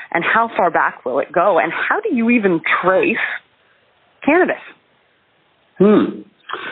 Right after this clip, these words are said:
Speaker 2: Very good question. Um, and in fact, the government of Canada has, has requested that the system that you should be able to trace from seed to consumption. So you want to be able to go back and say,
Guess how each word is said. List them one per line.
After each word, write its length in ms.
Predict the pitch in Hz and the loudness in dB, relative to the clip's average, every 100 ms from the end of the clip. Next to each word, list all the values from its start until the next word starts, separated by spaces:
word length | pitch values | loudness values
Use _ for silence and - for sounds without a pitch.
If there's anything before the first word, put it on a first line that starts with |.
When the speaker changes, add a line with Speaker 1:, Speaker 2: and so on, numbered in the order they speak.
| - | -2
Speaker 2:
Very 200 | 156 202 | 0 4
good 160 | 220 226 | 4 2
question. 400 | 214 220 - - | 0 0 -2 -2
Um, 300 | 139 139 143 | 0 0 2
and 240 | 151 151 139 | 2 2 2
in 60 | |
fact, 320 | 160 170 165 | 0 0 0
the 200 | 135 131 | -2 0
government 320 | 131 147 151 139 | 2 2 2 0
of 140 | - | 0
Canada 340 | 139 139 139 | 0 2 2
has, 160 | 120 110 - | 0 -2 0
has 160 | 123 117 - _ 110 | 2 2 -2 _ 0
requested 580 | 110 - 139 131 139 120 | 0 2 0 2 -2 -2
that 140 | 113 | -10
the 80 | - | -6
system 540 | - 147 - 151 151 - _ - _ _ 117 | 0 0 0 2 2 0 _ -20 _ _ -2
that 220 | 120 123 | 0 2
you 260 | 127 123 113 - | 2 4 2 2
should 200 | 160 170 | 2 4
be 120 | 147 | 4
able 180 | 139 127 | 4 2
to 100 | 120 - | -2 -2
trace 360 | - 123 147 - - - - | 0 2 2 -2 -10 -12 -2
from 400 | 117 107 - - | 0 0 -2 0
seed 500 | 135 147 180 170 - - _ - | 4 6 4 2 -6 -20 _ -2
to 160 | 113 | 2
consumption. 720 | 113 104 - 104 - 95 80 - - - - - - | 4 2 2 0 0 -4 -4 -16 -18 -16 -14 -12 0
So 60 | 120 | 2
you 160 | 120 | 4
want 280 | 120 151 170 | 4 2 2
to 60 | 170 | 4
be 120 | 160 | 4
able 180 | 151 151 | 4 2
to 80 | 139 | 2
go 140 | 131 | 2
back 280 | 120 120 117 | 2 0 0
and 140 | 110 107 - | -2 0 2
say, 400 | 113 110 110 | 4 4 2